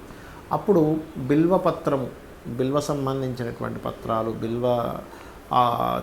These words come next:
చెట్లను పెంచుకోవడము, వాటిని దానంగా ఇవ్వడం. చూడండి కొంతమందికి అంటే దానం కిందకి రాదు, దానం అంటే మనం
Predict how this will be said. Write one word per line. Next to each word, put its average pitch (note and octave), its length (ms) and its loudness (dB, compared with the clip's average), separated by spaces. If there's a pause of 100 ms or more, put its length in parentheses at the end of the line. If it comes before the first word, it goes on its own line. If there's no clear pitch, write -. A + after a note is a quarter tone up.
(120)
చెట్లను C#3+ 300 0
పెంచుకోవడము, A#2 720 -2
వాటిని B2+ 360 4
దానంగా A2+ 400 0
ఇవ్వడం. A2 360 -2
చూడండి C3 160 0
కొంతమందికి A#2+ 600 -2 (300)
అంటే D#3+ 140 4
దానం C#3+ 400 8
కిందకి D3 300 -2
రాదు, B2 300 4
దానం C3 340 4
అంటే C3+ 160 2
మనం A#2 280 0